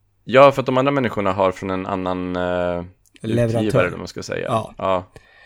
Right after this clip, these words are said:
Speaker 1: Eh, det är ju, de har ju regeringens government issued, medan hon
Speaker 2: Mm.
Speaker 1: hade en privat leverantör.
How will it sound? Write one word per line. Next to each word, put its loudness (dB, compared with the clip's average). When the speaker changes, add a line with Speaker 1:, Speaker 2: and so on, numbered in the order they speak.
Speaker 1:
Eh, -2
det -2
är 2
ju, 2
de 0
har -2
ju -2
regeringens -2
government 0
issued, -10
medan -4
hon -2
Speaker 2:
Mm. 0
Speaker 1:
hade -2
en -8
privat 0
leverantör. -8